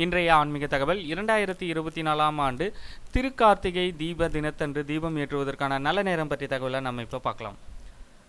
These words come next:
இரண்டாயிரத்தி இருபத்தி நாலு திருக்கார்த்திகை தீபம் வரும் டிசம்பர் பதிமூன்றாம் தேதி வெள்ளிக்கிழமை கார்த்திகை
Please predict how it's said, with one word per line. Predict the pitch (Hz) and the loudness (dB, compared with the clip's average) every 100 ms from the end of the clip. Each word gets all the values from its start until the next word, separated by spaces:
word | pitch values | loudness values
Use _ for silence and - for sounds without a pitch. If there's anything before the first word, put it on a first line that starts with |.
| - - - - 151 | -20 -16 -16 -12 -2
இரண்டாயிரத்தி | 175 185 175 170 175 160 | 6 6 6 2 -2 -2
இருபத்தி | 160 165 160 | -2 -2 2
நாலு | 143 170 269 - - | 2 2 -8 -10 -4
திருக்கார்த்திகை | 247 247 214 196 190 160 139 | -2 4 4 4 -4 -4 -2
தீபம் | 147 143 165 214 - 170 | -2 0 -4 -4 -4 2
வரும் | 214 208 175 | 4 4 0
டிசம்பர் | 175 180 175 165 160 | -2 2 2 2 0
பதிமூன்றாம் | 156 165 165 160 156 147 | 0 -2 2 2 2 0
தேதி | 139 151 - - 147 | -2 -2 -6 -4 -2
வெள்ளிக்கிழமை | 165 180 180 165 147 240 - | 0 -2 -2 -2 -2 -4 2
கார்த்திகை | 165 170 180 175 | 4 4 -2 -2